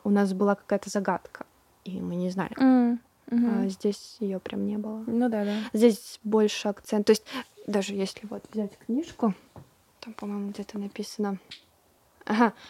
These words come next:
Speaker 1: «Стивен Кинг вновь доказывает, жанров, неподвластных его мощному и многостра-, многогранному таланту, просто не существует». То есть книга зая-, за-, за-, заявляется как... заявляет себя как детектив. Но, опять-таки, не сказала бы я, что Стивен Кинг вышел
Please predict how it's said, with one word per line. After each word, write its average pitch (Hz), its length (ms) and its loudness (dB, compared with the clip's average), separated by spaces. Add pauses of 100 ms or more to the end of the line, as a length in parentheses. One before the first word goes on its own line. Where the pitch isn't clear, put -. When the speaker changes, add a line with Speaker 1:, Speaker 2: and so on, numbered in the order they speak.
(120)
Speaker 1:
«Стивен 311 400 10
Кинг 320 360 10
вновь 262 220 8
доказывает, 214 760 4
жанров, 269 520 6
неподвластных 220 720 2
его 220 200 2
мощному 233 440 2
и 208 40 0
многостра-, 202 600 -2
многогранному 202 680 2
таланту, 247 360 0
просто 220 320 -4
не 202 60 2
существует». 190 500 -2
То 180 100 -4
есть - 180 -10
книга 262 260 6
зая-, 220 360 8
за-, 196 300 2
за-, 196 380 0
заявляется 196 1000 -8
как... - 240 -16 (320)
заявляет 214 300 2
себя 220 240 2
как 208 120 2
детектив. - 640 2 (640)
Но, 202 800 2
опять-таки, 202 880 2
не 208 160 2
сказала 202 480 2
бы 190 120 -2
я, 202 180 2
что 185 540 2
Стивен 190 400 -2
Кинг 226 400 2
вышел 196 460 0